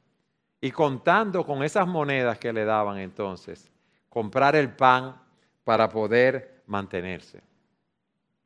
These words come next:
Es una condición triste, ¿verdad? Aquí no se nos dice si él nació ciego, si fue un accidente, si fue una enfermedad,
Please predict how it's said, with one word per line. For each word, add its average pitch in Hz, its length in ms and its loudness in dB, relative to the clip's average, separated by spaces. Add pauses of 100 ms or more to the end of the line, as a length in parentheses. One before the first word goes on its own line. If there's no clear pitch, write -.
(140)
Es 131 120 -8
una 180 160 2
condición 135 480 -4
triste, 113 340 -2
¿verdad? 120 300 -4 (1000)
Aquí 294 260 2
no 339 120 -2
se 269 120 2
nos 196 200 0
dice 156 480 0
si 143 220 -2
él 135 120 0
nació 131 340 -4
ciego, 135 720 -2 (240)
si - 180 -6
fue 131 160 0
un 131 100 0
accidente, 131 960 0 (180)
si - 180 -6
fue 123 240 -2
una 127 180 -2
enfermedad, 117 1120 2